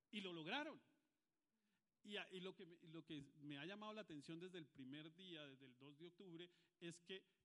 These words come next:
después de que lo logran, hay un montón de gente en Colombia que cree que ahora lo van a arreglar. Pero si duraron seis años tratando de tirárselo, eh,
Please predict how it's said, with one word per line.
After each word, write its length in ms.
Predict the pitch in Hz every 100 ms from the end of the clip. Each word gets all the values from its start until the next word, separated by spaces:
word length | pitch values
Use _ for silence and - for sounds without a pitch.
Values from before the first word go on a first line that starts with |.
| _ -
después 600 | 180 170 131 - 208 254
de 100 | 285
que 120 | 269
lo 100 | 254
logran, 420 | 247 240 226 226 -
hay 160 | 185 220
un 160 | 240
montón 540 | 240 247 - 269 277 262
de 140 | 262
gente 340 | 247 247 220
en 100 | 247
Colombia 460 | 226 226 220 220 233
que 140 | 247 240
cree 420 | 269 233 220 233 - _ _ _ _ _ -
que 100 | 180
ahora 280 | 160 185
lo 120 | 202 180
van 160 | 170
a 40 | 190
arreglar. 340 | 185 214 214 - _ _ _ _ _ _ _ _ _ _ _ _ _ _ _ _ _ -
Pero 240 | 214 196
si 120 | 180
duraron 400 | 185 185 240 262
seis 280 | 247 269 254
años 280 | 285 269 269
tratando 460 | 240 190 196 214 247
de 80 |
tirárselo, 720 | 226 202 202 269 - 320 143 - - _ _ _ _ _ _ _ _ _ _ _ _
eh, 300 | 196 165 156